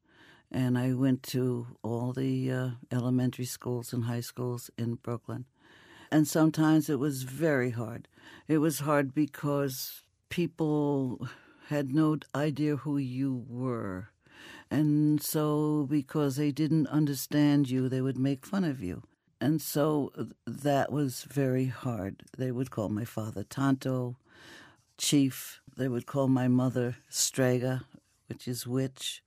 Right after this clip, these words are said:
So I learned to be very, very hard, hard shell on me. And, and that's how I grew up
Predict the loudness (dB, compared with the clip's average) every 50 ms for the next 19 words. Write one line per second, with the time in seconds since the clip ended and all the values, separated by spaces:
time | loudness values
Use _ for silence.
0 | _ _ _ _ _ _ -10 -8 -6 -6 -2 2 2 4 4 4 4 2 -2 -4
1 | -10 _ _ _ _ _ _ _ _ _ _ _ -4 -2 0 2 2 2 2 2
2 | 2 2 2 2 2 2 0 -2 -4 -8 -6 -4 -2 0 0 -2 -4 -6 -10 _
3 | _ _ _ -16 -12 -8 -6 -4 -4 -4 -4 -4 -4 -6 -8 -10 -14 _ _ _
4 | _ _ _ -8 -4 -2 0 0 0 0 -2 -2 -2 -4 -4 -8 _ _ _ _
5 | _ _ -20 -20 -20 -20 -20 -20 -20 -20 -20 _ _ -8 -2 0 0 2 0 -2
6 | -2 2 2 2 2 2 0 -2 -2 0 0 0 0 0 -2 -2 -4 -8 _ _
7 | _ _ -20 _ _ _ -2 0 0 2 2 0 0 -2 0 2 2 2 4 2
8 | 0 0 0 0 0 0 0 0 0 -2 -2 -4 -4 -4 -4 -4 -2 -2 -4 -4
9 | -6 -8